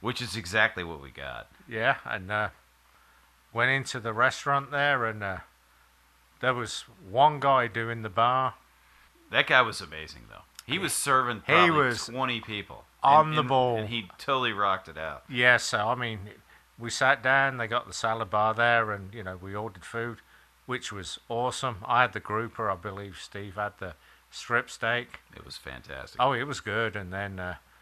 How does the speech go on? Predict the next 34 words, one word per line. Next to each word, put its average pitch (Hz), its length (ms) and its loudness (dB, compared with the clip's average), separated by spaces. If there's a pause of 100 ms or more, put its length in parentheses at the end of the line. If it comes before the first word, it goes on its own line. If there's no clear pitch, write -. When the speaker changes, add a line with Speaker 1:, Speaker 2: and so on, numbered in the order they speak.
(220)
Speaker 2:
some 127 240 -4
of 123 80 -6
the 104 80 0
locals 123 600 -2
rolled 98 380 -4
in, 117 260 -2 (240)
and, 98 280 -8
uh, 98 280 -6 (1200)
the 110 100 -10
place 214 340 4
was 117 120 -8
set 117 240 0
up 117 180 0
great. 135 360 2 (180)
You 113 120 -10
go 120 200 0
outside, 127 760 2 (800)
and, 104 340 -6
uh, 101 280 -4 (840)
it's 147 220 -4
kinda 160 300 6
surrounded 123 480 2
by 107 180 0
water 127 380 -8
with 110 180 -10
fountains 131 640 -2
and 135 120 -12
everything, 131 420 -10
and 107 100 -6
all 117 180 -4
lit 117 220 -6
up 117 200 -4
at - 120 -8
night. 123 280 -2